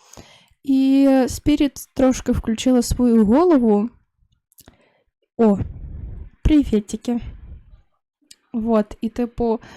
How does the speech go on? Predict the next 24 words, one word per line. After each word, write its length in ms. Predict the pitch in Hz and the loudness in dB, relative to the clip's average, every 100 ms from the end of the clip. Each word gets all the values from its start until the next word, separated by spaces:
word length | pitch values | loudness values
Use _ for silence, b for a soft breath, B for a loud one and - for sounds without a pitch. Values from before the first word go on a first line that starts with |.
| B B - | B B -2
вона 180 | 254 | -2
зрозуміла, 520 | 277 269 262 262 262 254 | -2 -6 -4 -4 -2 -4
що 160 | - | -8
цей 160 | - 254 | -6 -4
магазинчик 840 | 254 240 240 247 247 247 226 220 _ | -2 -2 -2 -4 -4 -4 -10 -14 _
йде, 180 | - 254 330 - _ _ _ _ _ | -8 -8 -8 -14 _ _ _ _ _
і, 320 | 240 233 233 226 _ | -6 -4 -4 -6 _
ну, 140 | 277 262 | -4 -2
треба 280 | - 269 - - | -4 -6 -8 -20
скупляти 680 | 294 - - - 247 254 247 | -18 -18 -18 -8 -6 -6 -8
всю 260 | 240 - 262 | -10 -10 -8
одежу 500 | 240 233 262 349 - | -8 -8 -8 -8 -10
в 20 | 220 | -12
цьому 240 | - 214 214 | -10 -8 -6
магазинчику. 800 | 220 220 214 214 233 - - 269 _ b b b b b b b b b b _ | -6 -6 -8 -10 -12 -16 -20 -20 _ b b b b b b b b b b _
І 240 | 262 277 277 | -2 0 0
в 140 | 254 | 0
мене 260 | 262 269 262 | 0 0 -2
дуже 240 | 277 277 | -4 -2
багато 480 | 262 233 254 262 240 | -2 0 -2 -4 -8
тут, 240 | - 214 - - B B B - | -12 -14 -4 -2 B B B -2
що 160 | - | -6
треба 280 | - 214 220 | -6 -2 -2
скупляти, 880 | - - - - 285 330 - 214 226 | -4 -14 -12 -4 -4 -4 -6 -6 -6